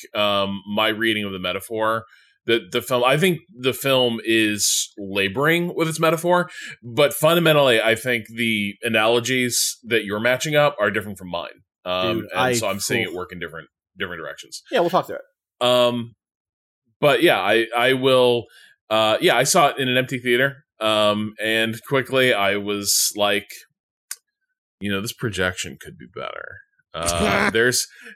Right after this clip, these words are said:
Speaker 1: there's
Speaker 3: Well,
Speaker 1: a
Speaker 3: that's all,
Speaker 1: blown out
Speaker 3: that's,
Speaker 1: spot on
Speaker 3: that's
Speaker 1: the
Speaker 3: also the thing. There
Speaker 1: projection.
Speaker 3: were sc-, there were scratches on my
Speaker 1: Mm,
Speaker 3: screen. Now, granted, I
Speaker 1: yeah.
Speaker 3: went to, the earliest showing I could get was at the,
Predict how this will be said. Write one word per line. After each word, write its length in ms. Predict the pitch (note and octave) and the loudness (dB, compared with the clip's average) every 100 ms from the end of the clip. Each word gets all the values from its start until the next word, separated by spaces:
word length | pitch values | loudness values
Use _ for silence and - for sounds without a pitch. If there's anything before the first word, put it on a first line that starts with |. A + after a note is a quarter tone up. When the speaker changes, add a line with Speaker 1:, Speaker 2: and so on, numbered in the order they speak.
| B2+ | 0
Speaker 1:
there's 180 | E3 - | 2 4
Speaker 3:
Well, 80 | |
Speaker 1:
a 40 | F4 | 2
Speaker 3:
that's 100 | E4+ | 4
all, 140 | D#4+ | 4
Speaker 1:
blown 120 | C3+ | 6
out 40 | D3 | 2
Speaker 3:
that's, 180 | D3 D4+ | 2 2
Speaker 1:
spot 340 | F#3+ D#3+ E3 | 4 4 4
on 60 | - - | -2 -2
Speaker 3:
that's 200 | C4 D4+ | 0 4
Speaker 1:
the 60 | D#4 | 4
Speaker 3:
also 200 | E4+ E4+ | 6 6
the 80 | C4+ | 4
thing. 120 | B3 | 4
There 100 | A#3+ | 2
Speaker 1:
projection. 20 | |
Speaker 3:
were 80 | D4 | 4
sc-, 260 | - - B3 | 2 2 2
there 80 | C4+ | 2
were 80 | |
scratches 720 | C4 - C4 C#4+ C4+ G#3+ D#3 - | 2 2 2 2 0 0 -2 -2
on 240 | G3+ G3+ | -2 2
my 140 | G#3 | 2
Speaker 1:
Mm, 40 | B3+ | 4
Speaker 3:
screen. 140 | F#3 | 2
Now, 80 | F3+ | 0
granted, 320 | F3 G#3+ G3 | 2 2 4
I 60 | A3 | 4
Speaker 1:
yeah. 160 | A3 | 4
Speaker 3:
went 260 | E3 F3 C3+ | 2 -2 2
to, 260 | E3+ D3+ C3 - | 4 4 2 -6
the 100 | F#3 | 2
earliest 640 | G3+ G#3+ G#3+ - - D#3+ | 6 6 4 2 -2 -2
showing 340 | - F3 D#3+ | 0 2 2
I 80 | D3+ | 2
could 200 | C#3 B2 | 0 -2
get 360 | B2 C3 B2 - _ - | 2 2 0 -8 _ -4
was 160 | B2+ | 0
at 220 | C3+ C3 C3 | 2 0 0
the, 420 | A#2+ A2+ A2+ | 2 2 0